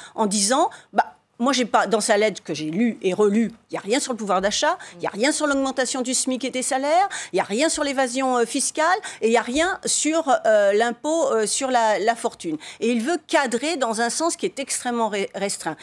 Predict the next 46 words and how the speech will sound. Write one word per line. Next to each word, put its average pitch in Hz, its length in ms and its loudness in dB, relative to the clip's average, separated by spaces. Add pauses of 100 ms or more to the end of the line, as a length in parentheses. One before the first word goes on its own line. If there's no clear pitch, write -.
(140)
Et 214 60 -4
qu'est-ce - 260 0
que 330 100 -2
voient 262 200 2
les 220 160 0
gens ? 247 220 0
C'est-à-dire 226 400 -2
qu'à 233 160 -2
chaque 370 180 -2
fois 302 180 0
qu'ils 214 260 -6
demandent 247 360 0 (300)
des 302 240 0
augmentations, 262 800 -2 (260)
euh, 175 140 2
de 247 160 0
salaire, 254 420 2
par 196 140 0
exemple, 214 500 0 (100)
et 294 380 0
une 220 140 0
prise 330 320 0
en 302 100 2
compte 285 440 0 (180)
du 208 120 -2
fait 277 220 0
que 247 80 -4
leur 302 160 0
pouvoir 240 280 0
d'achat 214 340 2
est 185 140 -4
en 170 100 0
berne, 294 320 4 (240)
on 247 60 -2
dit « 320 160 4
Ah 302 100 4
non, 330 100 4
non, 349 140 4
c'est 311 160 -2
pas 302 140 2
possible, 285 340 -4
il 269 40 -2
n'y 247 40 4
a - 20 6
pas 240 160 0
d'argent. » 185 400 -2